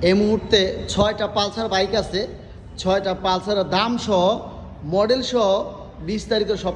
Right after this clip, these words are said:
কিছু ইনশাল্লাহ আপনাদেরকে জানাবো। একেবারে ঈদের জন্য ইনশাল্লাহ সর্বোচ্চ ডিসকাউন্টে বাইক দেওয়ার চেষ্টা করব,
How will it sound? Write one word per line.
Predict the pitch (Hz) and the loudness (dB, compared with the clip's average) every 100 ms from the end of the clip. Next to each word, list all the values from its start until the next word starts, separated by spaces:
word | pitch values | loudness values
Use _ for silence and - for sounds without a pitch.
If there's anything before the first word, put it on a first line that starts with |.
| - | -6
কিছু | 170 185 | -6 -4
ইনশাল্লাহ | 175 190 175 165 | -4 -2 -2 -2
আপনাদেরকে | 160 151 143 156 | -4 -8 -6 -4
জানাবো। | 170 156 143 127 - - - - - - - - - | -2 -2 -4 -8 -10 -14 -14 -14 -14 -16 -18 -16 -4
একেবারে | 185 190 233 240 226 | -2 2 2 2 0
ঈদের | 214 240 | 2 2
জন্য | 233 220 214 | 4 -2 -2
ইনশাল্লাহ | 208 220 208 214 | -2 0 2 2
সর্বোচ্চ | 208 202 202 196 208 | 2 2 2 -2 -2
ডিসকাউন্টে | 185 185 - 196 196 | -4 -4 -4 -2 -2
বাইক | 175 175 170 | -2 -2 0
দেওয়ার | 185 175 | -2 0
চেষ্টা | 220 - 220 | -2 0 0
করব, | 190 165 202 | 2 0 -4